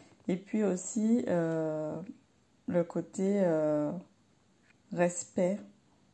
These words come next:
pour ma santé. Euh, lui, il était quelqu'un de, voilà, il faisait toujours attention quand même à ce qu'il mangeait. Euh, il ne voulait pas être en mauvaise santé, forcément. Il s'entretenait, il était très dynamique,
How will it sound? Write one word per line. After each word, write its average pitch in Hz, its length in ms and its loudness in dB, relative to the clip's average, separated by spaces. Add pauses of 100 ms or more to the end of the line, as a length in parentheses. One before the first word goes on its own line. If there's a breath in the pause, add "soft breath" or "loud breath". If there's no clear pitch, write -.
(320)
pour 180 180 -4
ma 175 180 2
santé. 175 580 -6 (1080 loud breath)
Euh, 165 300 2
lui, 214 540 2
il 190 100 0
était 175 340 -2
quelqu'un 190 400 -2
de, 160 580 0 (520)
voilà, 165 220 0
il 160 60 -2
faisait 160 220 -6
toujours 180 300 -6
attention 147 500 -4
quand 151 80 -4
même 147 140 2
à 147 80 0
ce - 100 -10
qu'il 147 160 -6
mangeait. 180 920 0 (500 loud breath)
Euh, 147 220 -4 (360)
il - 80 -6
ne 151 80 -6
voulait 180 240 -8
pas - 600 -4 (320)
être 165 180 -6
en 147 60 2
mauvaise 143 360 -2
santé, - 400 -2
forcément. 208 840 4 (460 loud breath)
Il 175 80 -2
s'entretenait, 185 1000 2
il 190 60 2
était - 220 -4
très 202 540 4
dynamique, 180 800 4